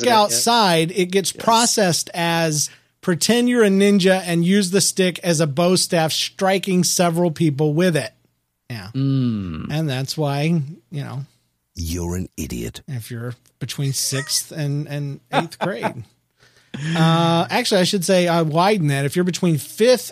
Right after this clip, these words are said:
Speaker 2: and ninth grade, you know, if you're in those grades, you're fine. But if you're between them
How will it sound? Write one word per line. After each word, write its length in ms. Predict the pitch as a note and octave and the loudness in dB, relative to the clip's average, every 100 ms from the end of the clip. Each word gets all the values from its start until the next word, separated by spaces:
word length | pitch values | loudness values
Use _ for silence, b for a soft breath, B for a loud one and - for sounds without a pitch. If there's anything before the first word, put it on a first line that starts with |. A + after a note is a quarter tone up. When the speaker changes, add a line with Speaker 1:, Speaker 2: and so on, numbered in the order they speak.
| - | -6
Speaker 2:
and 300 | E3 D3+ D3 | -2 0 0
ninth 380 | E3+ B3 B3 - | 0 -2 -6 -8
grade, 400 | A#2 A2 A#2 A#2+ _ | -8 -8 -16 -20 _
you 280 | G#3+ C#3+ C#3 | -14 -12 -10
know, 100 | C#3 | -10
if 160 | D3 F3 | -8 -8
you're 100 | E3 | -4
in 240 | A#3+ F4+ | -2 2
those 200 | F#4 A3+ | 2 2
grades, 240 | D3+ E3 C#3+ | 2 -2 -2
you're 80 | C#3 | -4
fine. 260 | F3 C#3+ | -2 -2
But 120 | A2+ - | -6 -10
if 220 | C#3+ - | -10 -8
you're 160 | C3+ C3 | -10 -10
between 560 | C#3 - - G#3 G#3+ | -12 -12 -2 0 2
them 240 | C3 G#2+ | -2 -6